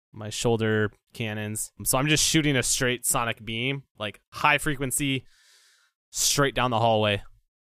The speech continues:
that we're headed down. So I'm not activating the area tag. I'm after activating the beam tag. Um, so anybody who tries to come out into this hallway is just going to get immediately hit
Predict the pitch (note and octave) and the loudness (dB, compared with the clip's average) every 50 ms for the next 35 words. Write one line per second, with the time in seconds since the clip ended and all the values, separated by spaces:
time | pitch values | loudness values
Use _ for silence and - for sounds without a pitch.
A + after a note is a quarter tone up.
0 | _ _ _ A2 G#2+ G2 A2 G#2+ A#2 A2 G#2+ G#2 A2 G2+ G#2 G2 - C3 A#2+ C3 | _ _ _ -8 -6 -6 -6 -6 -6 -6 -6 -6 -6 -6 -6 -2 -2 0 2 4
1 | C#3+ D#3 C#3+ C#3+ D3 - D3 C#3+ C3+ C#3 B2+ B2 B2 C3 C#3 D3 D3 C#3+ - E3 | 4 4 4 2 2 2 2 2 2 2 2 2 4 4 4 4 4 4 4 4
2 | D3+ D3 D3+ C#3 A#2+ A2+ A#2 A2+ - C3 A#2+ - - A2+ A2 - B2+ A#2 A2 A2 | 4 4 2 2 2 2 2 2 0 -2 -2 -2 -2 -2 -2 0 -2 -2 -2 0
3 | G#2+ G#2 G#2 - A#2 A2+ A2+ A2+ A2+ - - A#2+ A2+ A2 G#2+ G#2+ G2+ - _ _ | -2 -2 -2 -2 -2 0 0 -2 -2 -2 0 0 2 2 0 -2 -4 -10 _ _
4 | _ _ - - - _ _ _ _ _ _ _ - - G2+ G#2 G2+ - D3 D3+ | _ _ -20 -20 -20 _ _ _ _ _ _ _ -12 -8 -8 -6 0 2 4 6
5 | F3+ A3 A3+ A#3 A3+ A3 G#3 - G#3+ G3+ F#3 - B2+ - E3+ F3 E3+ E3+ F#3 D#3+ | 6 6 4 4 4 2 4 4 4 4 4 0 0 2 2 4 4 2 2 2
6 | F3+ F#3 F3 F3 E3 - E3+ E3+ F3+ G3 G#3 G#3+ G#3 E3 A#2+ A#2+ - D3+ C#3 C3 | 2 2 2 2 2 4 4 6 6 6 4 4 2 2 0 0 0 0 0 2
7 | C3 A#2+ C3 A2+ B2 B2 B2 A#2+ B2 B2 B2 B2 G#2 A#2 A#2 A2 G#2 A2+ C3 A#2 | 0 0 0 -2 -2 -2 -2 0 0 0 -2 -2 -4 -4 -6 -4 0 2 2 2
8 | A2 G#2+ | 0 -2